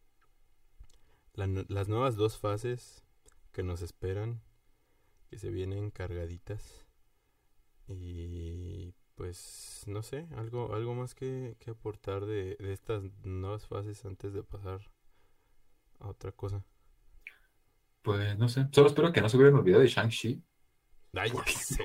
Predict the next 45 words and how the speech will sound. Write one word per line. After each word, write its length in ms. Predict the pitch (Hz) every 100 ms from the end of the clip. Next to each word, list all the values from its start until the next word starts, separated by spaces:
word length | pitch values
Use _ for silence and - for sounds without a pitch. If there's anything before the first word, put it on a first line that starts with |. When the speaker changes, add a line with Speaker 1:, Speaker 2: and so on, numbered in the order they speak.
| 107
Speaker 1:
güey, 160 | 113 107
no 140 | 120 113 110 117
Speaker 2:
no, 100 | 123
Speaker 1:
mames. 20 |
Speaker 2:
no 80 | 131
había 180 | 147
nada 200 | 156 180
de 100 | 185
Shang-Chi 560 | 123 - 120 - - 175
Speaker 1:
<laughs> 500 | - 254 - 226 190
Speaker 2:
en 180 | 110 113
Speaker 1:
Ni 140 | 113
me 20 |
Speaker 2:
nada. 320 | 110 123 131 - -
Speaker 1:
acordaba, 760 | - 110 104 101 101 120 131 98
güey, 340 | 92 90 90
que 340 | - 101 95 104
<laughs> 0 |
existía. 720 | - - 127 - - - - - - - -
Speaker 2:
O 80 | -
sea, 100 | 117
porque 240 | 117 110 110
yo 120 | 123
vi, 280 | 139 143 -
o 80 |
sea, 480 | 113 113 113 107 101
según 240 | 110 113 120
yo 100 | 147
en 80 |
la, 320 | 156 139 110 101
en 80 | 101
la 80 |
última, 440 | 107 143 143 113 -
en 80 | 98
la 60 |
escena 240 | 135 113 139
postcréditos 420 | - 107 127 120
de 60 | 98
Shang-Chi, 1000 | 110 113 117 123 127 135 - - - - _ _ _
este 460 | - - - 113 104
Doctor 300 | 104 - 110
Strange 320 | - 101 101
le 80 | 180
llama, 240 | 170 135 101
¿no? 180 | 92